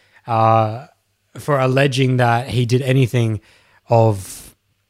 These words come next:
of, uh, of abuse in any, in any sense. If you never say to him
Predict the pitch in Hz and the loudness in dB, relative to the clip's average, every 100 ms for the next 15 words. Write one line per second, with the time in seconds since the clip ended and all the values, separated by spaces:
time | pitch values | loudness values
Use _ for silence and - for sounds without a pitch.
0 | - - _ _ _ _ _ - 131 117 | -18 -18 _ _ _ _ _ 0 2 4
1 | 120 110 107 104 107 127 113 110 156 117 | 6 6 4 2 0 -2 -2 0 -2 -4
2 | 123 127 127 214 135 131 127 - 165 120 | -4 -2 -2 -2 -2 -2 0 -2 -2 -4
3 | - 104 120 123 139 139 135 127 117 127 | -6 -4 0 2 2 2 2 2 2 4
4 | 104 101 | 2 0